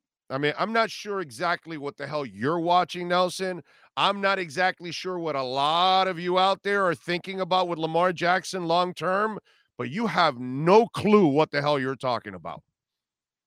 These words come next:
Y-, it's coming. It's happening. It's developing already. And the next, I've already said this many times, haven't I?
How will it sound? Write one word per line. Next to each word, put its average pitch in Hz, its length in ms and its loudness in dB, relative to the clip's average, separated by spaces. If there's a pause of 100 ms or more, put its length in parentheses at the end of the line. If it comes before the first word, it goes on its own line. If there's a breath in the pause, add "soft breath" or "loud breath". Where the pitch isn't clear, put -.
(1000)
Y-, 110 140 -14
it's 165 200 0
coming. 170 560 2 (240)
It's 131 180 -2
happening. 139 760 0
It's 123 220 -6
developing 143 880 0
already. 117 640 -2 (920)
And 151 200 0
the 151 80 0
next, 156 480 -2
I've 143 240 2
already 190 280 2
said 269 260 2
this 202 220 -2
many 220 240 -2
times, 196 320 0
haven't 160 320 0
I? 85 180 -2